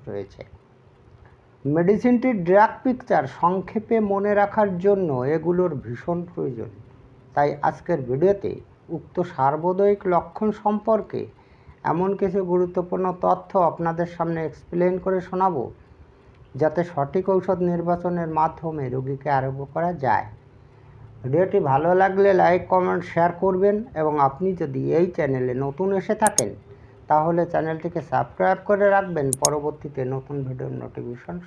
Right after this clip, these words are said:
সবার আগে পাওয়ার জন্য। এবার রোগীর জন্য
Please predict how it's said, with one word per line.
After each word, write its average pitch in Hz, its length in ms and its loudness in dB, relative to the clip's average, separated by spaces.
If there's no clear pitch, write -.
সবার 104 300 -8
আগে 127 160 -14
পাওয়ার 135 300 0
জন্য। 104 320 -12
এবার 196 340 4
রোগীর 214 420 2
জন্য 240 360 4